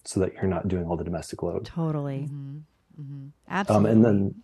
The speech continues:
Speaker 1: the last thing I'll say, so I'm an accountability coach and I'm a Fair Play facilitator. Um, I was trained by the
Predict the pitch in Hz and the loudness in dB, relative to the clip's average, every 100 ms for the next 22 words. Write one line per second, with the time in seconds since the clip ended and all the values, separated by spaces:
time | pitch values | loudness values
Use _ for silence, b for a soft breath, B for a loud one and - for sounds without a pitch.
0 | _ - 107 104 104 110 - 117 113 107 | _ 0 6 8 10 8 6 4 4 4
1 | 113 104 - 104 107 104 95 110 117 98 | 6 6 4 0 2 2 0 0 2 4
2 | 95 113 110 135 - - 175 - 98 95 | 6 4 4 2 2 -6 -12 -4 -2 -2
3 | - 101 90 - - 101 90 98 - 101 | -2 -2 -2 -4 0 0 0 -4 2 2
4 | 98 120 123 127 b b _ 90 92 92 | 6 6 6 4 b b _ -4 0 -2
5 | - - 101 101 95 95 95 95 95 | -2 2 4 6 6 6 4 4 2